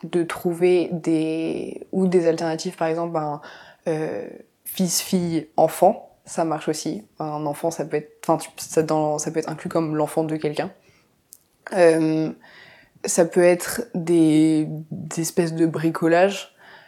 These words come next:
euh, genre, euh, enfin, comme à l'écrit, du coup, il y a l'écriture inclusive, bah, à l'oral, des fois, ça peut se, euh, se dire, euh,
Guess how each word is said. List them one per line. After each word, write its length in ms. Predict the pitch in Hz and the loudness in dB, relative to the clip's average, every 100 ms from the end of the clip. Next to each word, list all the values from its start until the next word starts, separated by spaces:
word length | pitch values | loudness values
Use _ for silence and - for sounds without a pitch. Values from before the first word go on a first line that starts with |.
| _ 185 | _ 4
euh, 500 | 165 156 151 143 160 | 4 4 0 -2 -2
genre, 300 | 160 156 165 | -4 -2 -4
euh, 380 | 160 165 - - | -2 -4 -6 0
enfin, 560 | 170 165 165 143 - | 2 2 2 -4 -6
comme 220 | - 175 170 | 0 2 2
à 60 | |
l'écrit, 340 | 165 160 - 190 | 0 -2 -2 -2
du 140 | 165 | -2
coup, 100 | 165 | 0
il 40 | 175 | 2
y 40 | |
a 40 | 160 | 2
l'écriture 340 | 156 - 165 | -2 -6 -6
inclusive, 460 | 156 - 170 180 170 | -6 -8 -6 -4 0
bah, 140 | 151 | 0
à 80 | 151 | 2
l'oral, 320 | 160 175 175 | 2 4 2
des 80 | 165 | 0
fois, 140 | 175 | -4
ça 140 | 165 156 | -4 -4
peut 180 | - 156 | -4 -8
se, 520 | - 156 151 147 151 - - - - _ _ - | -4 -4 -4 -6 -8 -12 -20 -20 -20 _ _ -6
euh, 600 | 170 156 160 - 160 165 | -4 -4 -6 -8 -8 -8
se 240 | 180 - 165 | -8 -4 -4
dire, 400 | 160 175 196 180 | -2 0 2 2
euh, 680 | 160 156 156 156 160 156 | 2 2 0 -2 -2 -4